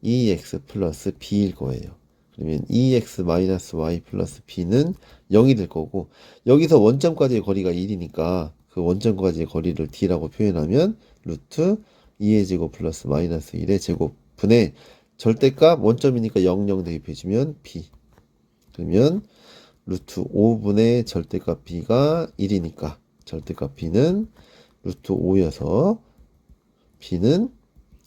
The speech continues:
플러스 마이너스 루트 오겠네요. 자, 그럼 직선의 방정식이 원래 어떤 거였어요? 직선의 방정식이 여기 요거였죠. 그럼 여기 B 대신에 요 값을 대입하면 되겠네요.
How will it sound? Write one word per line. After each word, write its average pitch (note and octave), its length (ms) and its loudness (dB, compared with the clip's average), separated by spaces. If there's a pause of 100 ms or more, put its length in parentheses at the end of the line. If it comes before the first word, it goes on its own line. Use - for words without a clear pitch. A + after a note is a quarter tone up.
(120)
플러스 A3 360 0
마이너스 A2 460 -2
루트 - 260 -12
오겠네요. D#2+ 540 -6 (960)
자, G2 180 2
그럼 - 220 0
직선의 D#3+ 360 -16
방정식이 B2+ 340 -20
원래 G#2+ 240 -14
어떤 B2 320 -12
거였어요? G#2 420 -10 (360)
직선의 - 380 -8
방정식이 C#3 720 -2 (420)
여기 E3+ 500 -2 (280)
요거였죠. F#2 540 -4 (340)
그럼 F2+ 140 -8
여기 F2 180 -2
B - 200 -4
대신에 G2 520 0 (320)
요 G2+ 100 -2
값을 F#2+ 300 -6
대입하면 D#2 420 -8
되겠네요. C#2 480 -6